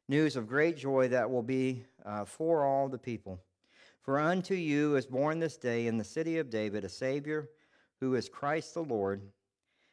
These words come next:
And this will be a sign for you. You will find a baby wrapped in swaddling clothes and lying in a manger.' And suddenly, uh, there was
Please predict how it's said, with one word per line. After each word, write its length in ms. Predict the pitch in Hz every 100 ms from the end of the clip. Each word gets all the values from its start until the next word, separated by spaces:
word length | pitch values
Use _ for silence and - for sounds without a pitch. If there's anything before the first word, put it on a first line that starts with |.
| _ -
And 400 | 110 113 113 127
this 320 | 160 180 -
will 100 | 165
be 300 | 147 127 127
a 60 | 117
sign 540 | - 127 131 131 120 113 -
for 300 | - 135 127
you. 160 | 101
You 180 | 98 110
will 140 | 143
find 440 | 139 143 135 135 120
a 220 | 101 104
baby 420 | 98 123 147 170
wrapped 520 | 147 123 110 104 - _ _ _ _ _ -
in 80 | 107
swaddling 640 | - 117 120 147 160 156
clothes 500 | - 107 104 104 101
and 240 | - 107 104
lying 260 | 117 135
in 120 | 147
a 40 | 139
manger.' 520 | 110 104 101 92 98
And 200 | 117 98
suddenly, 640 | - 156 170 147 101 101 98 _ _ _ _ _ -
uh, 300 | 101 101 98
there 180 | 113
was 500 | 113 113 110 107 -